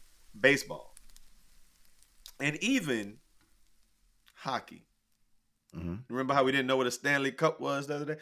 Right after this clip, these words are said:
Speaker 1: Um, I, I think I,
Speaker 2: Hmm.
Speaker 1: man, I, I watch a lot of sports. So I think the Conn Smythe Award, I'm just, man, it could be, I could be completely wrong. Anybody who watch hockey, listen to this podcast.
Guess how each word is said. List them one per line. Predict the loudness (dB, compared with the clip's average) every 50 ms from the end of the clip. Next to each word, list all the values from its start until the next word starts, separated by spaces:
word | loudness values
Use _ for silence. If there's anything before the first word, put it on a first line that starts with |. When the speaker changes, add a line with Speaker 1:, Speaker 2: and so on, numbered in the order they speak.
| -12 -20 -20 -20 -20 -4 2 4
Speaker 1:
Um, | 6 6 6 6 6 4 2 -2 -6 _ _ _ _ _ _ _ _ _ _ _ _ _ _ _ _ _ _ 4
I, | 4 4 6 6
I | 4 4
think | 4 2 2 4
I, | 4 4 2 0 -6 -18 -14 -6
Speaker 2:
Hmm. | -2
Speaker 1:
man, | 2 4 6
I, | 4 6 6 8
I | 10
watch | 12 12 10 10 8
a | 6
lot | 6 6 6
of | 4
sports. | 0 -2 -4 -4 -4 -6 -14 -10 0
So | 4 4
I | 4
think | 4 2 -2 -2
the | -4
Conn | -2 -2 0 2 4 6 6 4 4 4
Smythe | 4 2 2 4 6 6 6 6 6 4 0 0
Award, | 2 2 4 4 4 4 4 2 0 -2 -8 _ -10
I'm | -10 -8 -8
just, | -8 -10 -10 -12 _ _ _ _ _ -6
man, | -4 -2 -2 -2
it | -2 -4
could | -8 -8
be, | -6 -6
I | -6 -6
could | -6 -8
be | -10 -12
completely | -16 -14 -10 -10 -8 -8 -8
wrong. | -4 -2 -2 -2 -2 -2
Anybody | -4 -2 0 2 0 0 0
who | -4 -8 -10 -12 _ -18 -18 -18 -18 -20 -20 _ _
watch | -4 -2 0 0 0 -2 -8 -14 -14 _ -6
hockey, | -2 0 0 0 -2 -4 -10 -10 -10 -6
listen | -4 -4 -4 -4 -6 -10
to | -10
this | -6 0
podcast. | 2 2 2 2 0 -4